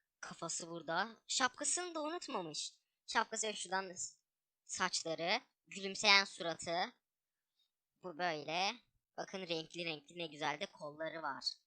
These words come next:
Şimdi içeri girelim. Evet, bakalım. Oo, ne güzelmiş burası, çok büyük. Ama çok karanlık, ben karanlıktan çok korkarım.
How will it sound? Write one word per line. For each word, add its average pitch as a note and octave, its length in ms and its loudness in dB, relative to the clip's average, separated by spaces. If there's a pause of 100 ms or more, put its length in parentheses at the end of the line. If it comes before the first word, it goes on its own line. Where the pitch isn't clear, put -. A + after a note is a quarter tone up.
(360)
Şimdi F#4+ 220 0
içeri E4+ 340 0
girelim. B3 380 0 (1000)
Evet, F#3 500 2
bakalım. A3+ 500 0 (240)
Oo, E3+ 340 -4
ne E3 80 -6
güzelmiş F3 640 0
burası, D#3 320 -12
çok - 320 -8
büyük. F#3 360 -6 (280)
Ama A#3+ 160 0
çok C#4 240 0
karanlık, D4 440 4
ben A#3 140 4
karanlıktan A#3+ 540 0
çok - 340 -10
korkarım. F3 480 -8